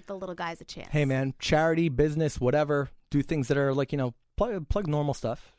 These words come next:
Speaker 1: Normal
Speaker 2: You know?
Speaker 1: stuff,
Speaker 2: I don't wanna be,
Speaker 1: please.
Speaker 2: like, having to look up stuff all the time. Come on.
Speaker 1: Yeah. <laughs>
Speaker 2: I don't wanna give Jules that much work. It's gonna be final soon. I'm
Speaker 1: Oh,
Speaker 2: trying to
Speaker 1: yeah.
Speaker 2: leave her alone.
Speaker 1: Poor Jules.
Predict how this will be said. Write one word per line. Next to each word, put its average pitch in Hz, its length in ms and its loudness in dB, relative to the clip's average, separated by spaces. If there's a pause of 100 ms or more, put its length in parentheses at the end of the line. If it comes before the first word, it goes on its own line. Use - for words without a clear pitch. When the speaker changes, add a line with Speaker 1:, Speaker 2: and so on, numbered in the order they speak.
Speaker 1:
Normal 285 260 2
Speaker 2:
You 131 60 -4
know? 139 60 -4
Speaker 1:
stuff, - 200 -12
Speaker 2:
I 135 60 -4
don't 131 80 0
wanna 277 140 4
be, 214 80 0
Speaker 1:
please. 139 40 2
Speaker 2:
like, 139 160 2
having 135 200 0
to 120 40 -2
look 120 160 -2
up 123 100 -6
stuff - 220 -4
all 127 60 -2
the 120 80 -4
time. 117 440 -4
Come - 140 -8
on. - 80 0
Speaker 1:
Yeah. 294 260 6
<laughs> - 60 0
Speaker 2:
I 381 100 4 (160)
don't 180 100 2
wanna 262 120 2
give 131 320 -4
Jules 120 300 -4
that 120 120 -2
much 127 200 -6
work. 120 180 -4
It's - 120 -18
gonna 120 120 -6
be 117 60 -4
final 117 340 -6
soon. 117 400 -6
I'm 247 140 -4
Speaker 1:
Oh, - 20 -2
Speaker 2:
trying 123 140 0
to - 20 0
Speaker 1:
yeah. 123 60 0
Speaker 2:
leave 127 80 -2
her 123 80 -2
alone. 127 220 -2
Speaker 1:
Poor 117 80 -6
Jules. - 280 -14